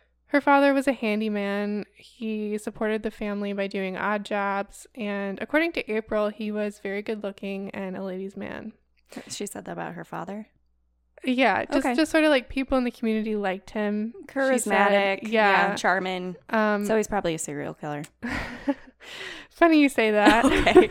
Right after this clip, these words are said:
Speaker 1: <laughs> Um, she said that, you know, people really liked him and that always bothered her because he was saying one thing and doing another.
Speaker 2: Oh.
Speaker 1: Um, he came across as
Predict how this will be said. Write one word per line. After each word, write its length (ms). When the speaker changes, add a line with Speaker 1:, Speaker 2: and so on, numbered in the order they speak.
Speaker 1:
<laughs> 520
Um, 400
she 200
said 320
that, 280
you 140
know, 200
people 600
really 260
liked 280
him 180
and 140
that 100
always 260
bothered 440
her 240
because 640
he 200
was 160
saying 400
one 240
thing 320
and 240
doing 520
another. 560
Speaker 2:
Oh. 360
Speaker 1:
Um, 440
he 120
came 260
across 600
as 640